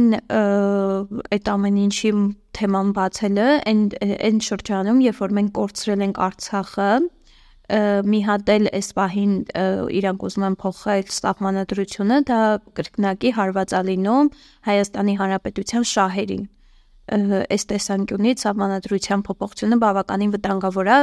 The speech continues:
ու եթե հաշվի առնենք այն, թե ովքեր են ուզում սահմանադրությունը փոխել, մարդիկ, ովքեր Հայաստանում վերացնում են շատ արժեքներ, ը, չգիտեմ,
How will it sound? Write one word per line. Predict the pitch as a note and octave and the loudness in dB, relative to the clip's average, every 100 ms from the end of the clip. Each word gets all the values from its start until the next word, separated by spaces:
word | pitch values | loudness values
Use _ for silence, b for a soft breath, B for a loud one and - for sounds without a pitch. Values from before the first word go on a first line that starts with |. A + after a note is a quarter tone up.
| - | 2
ու | - A3 | 0 2
եթե | G#3 G#3+ A#3+ C4 | 2 0 2 0
հաշվի | G#3+ G3 - A3+ | 2 -2 -2 0
առնենք | G#3 F#3+ G3 G3 G3 | 2 0 0 -2 -2
այն, | - G#3+ G3+ | 0 2 0
թե | - G#3 | 0 -4
ովքեր | - G#3+ - - F#3+ | 0 -2 0 -2 0
են | F#3+ | 0
ուզում | F#3 G3 G3+ | -2 -2 -2
սահմանադրությունը | G#3 A3 G3 F#3+ F#3 G3+ F#3+ G#3 G3 | -2 -2 -2 -2 -2 -4 -4 -2 -2
փոխել, | - G3+ F#3+ G#3 A#3+ E4+ b b b b | -2 -6 -4 0 0 0 b b b b
մարդիկ, | G#3 G3+ G3+ A3+ - | 0 0 0 -4 -2
ովքեր | G3+ - G#3+ G3+ G3+ - - | -4 -4 -2 0 -2 -6 -8
Հայաստանում | G3+ G3 F#3+ - G3 G3+ G#3 | -2 -2 -2 -2 0 0 0
վերացնում | G3 F#3+ F#3+ - G#3 | 0 0 -2 -2 0
են | G3+ G3+ | 0 -2
շատ | - - G3+ G3+ | -6 0 0 0
արժեքներ, | F#3 G3+ - F#3+ - - G#3 C4+ - b b b | -2 -4 -4 -6 -4 -2 2 2 0 b b b
ը, | - G3+ G3+ G3 G3 F#3 - - - | -4 0 0 0 -2 -4 -10 -8 -8
չգիտեմ, | - G#3+ G3+ G3+ F#3+ | -4 0 0 0 -4